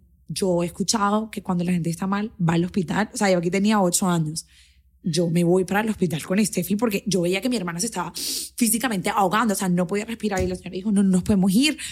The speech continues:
¿Cómo hacemos? ¿A dónde uno va? ¿Qué hace?". Yo encontré los papeles que llevábamos normalmente cuando hacíamos los chocolates y yo le digo a la señora, "Mira, tú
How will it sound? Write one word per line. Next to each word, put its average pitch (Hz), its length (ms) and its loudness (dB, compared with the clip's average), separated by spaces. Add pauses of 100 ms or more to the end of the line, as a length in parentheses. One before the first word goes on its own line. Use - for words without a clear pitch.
(160)
¿Cómo 190 200 0
hacemos? 247 460 0
¿A 214 40 2
dónde 185 260 2
uno 196 200 2
va? 240 300 2
¿Qué 196 140 0
hace?". 240 380 0 (280)
Yo 175 160 -2
encontré 214 460 -6
los 269 100 -2
papeles 226 460 -2
que 277 180 0
llevábamos 190 540 2
normalmente 190 640 0
cuando 233 200 0
hacíamos 185 300 0
los 220 100 -2
chocolates 233 640 0 (600)
y 240 240 2
yo 185 160 4
le 180 80 4
digo 180 160 4
a 190 40 2
la 214 60 0
señora, 175 300 2
"Mira, 170 260 0 (240)
tú 175 240 -6